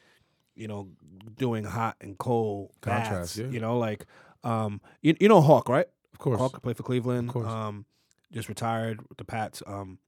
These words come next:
Speaker 1: he was telling me a story today, oddly enough. He didn't even know we were recording the show. He was telling me a story about how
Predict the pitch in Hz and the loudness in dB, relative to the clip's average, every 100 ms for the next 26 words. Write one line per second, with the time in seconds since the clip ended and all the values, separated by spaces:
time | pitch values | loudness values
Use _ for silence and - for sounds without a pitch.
0 | _ _ _ _ _ _ _ _ - - | _ _ _ _ _ _ _ _ -16 0
1 | 165 170 - 147 135 123 139 123 123 123 | 4 4 4 0 0 0 0 0 0 0
2 | 139 113 104 104 104 101 98 - 117 117 | 2 2 -2 -8 -8 -8 -8 -8 -6 -6
3 | 110 107 101 95 110 117 101 98 - 117 | -6 -6 -6 -8 -8 -8 -8 -10 -10 -8
4 | 101 101 - 135 139 123 - - 107 107 | -8 -8 -6 -4 -2 -4 -6 -6 -4 -4
5 | 101 104 95 110 101 98 | -6 -8 -8 -8 -8 -10